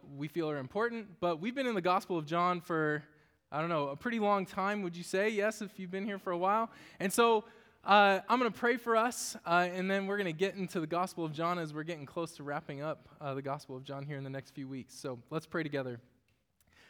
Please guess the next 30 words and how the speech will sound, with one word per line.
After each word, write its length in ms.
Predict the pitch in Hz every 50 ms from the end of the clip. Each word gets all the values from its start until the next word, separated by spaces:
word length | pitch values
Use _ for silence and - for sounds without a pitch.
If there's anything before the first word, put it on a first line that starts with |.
| _ _
Father 200 | - 202 202 190
God, 180 | 180 185 185 185
I 60 | 180
thank 200 | 175 208 196 185
you 80 | 180 175
so 160 | - - 180
much, 440 | 175 170 160 151 - - - - - -
uh, 220 | 156 151 151 147
for 220 | 143 - - 165 160
the 140 | 160 160 156
opportunity 680 | 156 - 156 147 - - 170 165 156 147 147 147 147 143
to 140 | - - 135
open 260 | 147 147 - 156 147
your 120 | 143 139
word 300 | 135 131 135 135 139 135
with 160 | 135 135 135 -
brothers 300 | 139 139 143 139 135 135
and 100 | 127 123
sisters 380 | - 139 135 - - 139 135
in 100 | 135 123
Christ. 540 | 117 - - 143 139 135 127 - - - -
And, 240 | 135 127 123 123 123 - _ - - - - _ -
uh, 240 | - 127 123 123 117
I 60 | - 139
thank 160 | - 160 151
you 60 | 147
that 100 | 143 139
we're 140 | 131 131 131
one 260 | 131 135 135 139 139
church. 640 | 127 - - 139 131 131 127 - - - - -